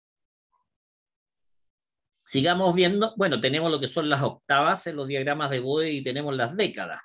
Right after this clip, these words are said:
Nosotros vamos a trabajar con décadas. Dice una década es una banda de frecuencia de omega uno a diez omega uno, o sea, se va multiplicando por diez. Cero coma uno, uno,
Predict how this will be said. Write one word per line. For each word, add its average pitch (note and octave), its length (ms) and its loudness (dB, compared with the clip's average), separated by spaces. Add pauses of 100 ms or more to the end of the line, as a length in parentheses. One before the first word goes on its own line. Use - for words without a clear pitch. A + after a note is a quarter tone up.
(160)
Nosotros D#3+ 460 -4
vamos E3+ 260 4
a D#3+ 60 2
trabajar B2+ 480 2
con A2+ 160 -4
décadas. - 440 -10
Dice G#2+ 260 -6
una A#2 160 2
década C3 500 4 (160)
es G#2 120 -2
una G2+ 220 -2
banda A2+ 320 2
de A2 140 -2
frecuencia B2+ 560 -4
de A2 100 2
omega A2 360 0
uno B2+ 360 -6 (600)
a A2+ 140 4
diez A3+ 640 0 (340)
omega F#3+ 360 4
uno, C#3+ 240 4
o - 20 0
sea, C#3 240 2
se C#3 140 -2
va C#3+ 80 2
multiplicando C#3+ 760 -4
por D#3 220 -4
diez. C#3+ 220 0 (360)
Cero A2+ 320 0
coma F2+ 240 0
uno, C3 580 -2 (120)
uno, B2+ 580 -4